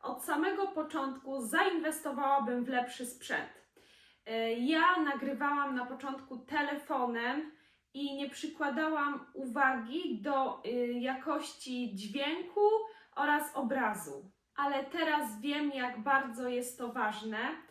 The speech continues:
E, dobre oświetlenie, mikrofon, dobra kamera to jest pierwszy klucz do sukcesu. Szczególnie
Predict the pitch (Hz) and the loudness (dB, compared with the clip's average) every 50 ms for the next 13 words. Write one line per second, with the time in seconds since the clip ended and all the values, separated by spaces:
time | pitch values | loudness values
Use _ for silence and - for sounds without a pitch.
0 | - - - - - _ _ _ - 240 233 - 302 294 302 226 285 277 247 - | -20 -20 -20 -20 -20 _ _ _ -4 -4 0 4 4 4 4 4 2 2 0 0
1 | 277 254 - - - 277 240 247 - 294 285 269 269 269 262 262 254 247 247 240 | -2 -4 -6 -6 -4 -4 -4 -4 -4 -4 -2 -2 -2 -2 -2 -2 -2 0 -2 -2
2 | 240 247 254 269 294 - - - - 302 294 269 269 269 - - 269 247 247 240 | 0 0 0 0 0 -2 -2 -6 -4 0 2 2 2 0 -2 -2 0 0 2 2
3 | 240 233 233 233 - 226 220 202 277 277 277 - 269 262 269 254 - 294 285 262 | 0 -2 -4 -4 -2 -2 0 2 4 4 4 4 2 2 2 2 0 -2 -2 0
4 | 262 262 262 254 262 262 262 262 262 254 - - _ _ _ _ _ _ 302 269 | 0 0 0 2 2 4 4 4 2 0 -4 -12 _ _ _ _ _ _ -2 0
5 | 247 254 254 254 254 - - - _ 330 320 311 320 - - - 294 - - 269 | 0 2 2 0 -2 -4 -6 -8 _ -2 0 0 0 -2 -6 -10 -12 -10 -8 -8
6 | 262 233 226 208 233 240 - - - - - 202 185 - - - - - - _ | -8 -8 -4 -4 -4 -4 -4 -8 -14 -16 -12 -12 -12 -12 -12 -16 -20 -20 -20 _
7 | _ _ _ - - 381 370 311 285 330 330 311 285 294 330 | _ _ _ -6 -2 0 0 2 2 2 2 2 2 2 2